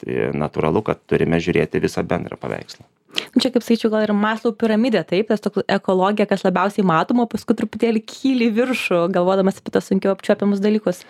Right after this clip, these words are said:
Speaker 1: Jo, tai mes irgi kažkaip tais, e, žiūrime iš inžinerinės pusės ir, e, kaip ir savo studijų programuose turime tą tokį, e, trigubą tą požiūrį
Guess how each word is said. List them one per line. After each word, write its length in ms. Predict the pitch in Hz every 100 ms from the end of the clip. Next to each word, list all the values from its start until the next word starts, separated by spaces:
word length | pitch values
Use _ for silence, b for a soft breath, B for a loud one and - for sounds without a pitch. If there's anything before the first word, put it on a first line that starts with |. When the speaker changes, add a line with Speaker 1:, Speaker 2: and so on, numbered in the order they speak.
| B B B B
Speaker 1:
Jo, 340 | 87 95 58 - -
tai 420 | 92 87 87 85
mes 240 | 82 82
irgi 240 | 85 78 -
kažkaip 340 | 71 - 98
tais, 240 | 98 87 -
e, 160 | 87 85
žiūrime 440 | 80 95 98 90 82
iš 140 | -
inžinerinės 600 | 85 78 82 92 110 110 -
pusės 460 | 110 - 104 95 -
ir, 120 | 80
e, 220 | 76 76
kaip 320 | 73 76 -
ir 140 | 78 78 76
savo 300 | 73 78 76
studijų 380 | 73 - 98 110
programuose 640 | 98 95 95 92 90 - 90
turime 380 | - 92 82 80 76 67
tą 180 | - 73
tokį, 320 | 80 80 82
e, 640 | 80 - - - - 80 76
trigubą 500 | - - 113 104 107
tą 140 | 101
požiūrį 520 | 95 104 101 92 87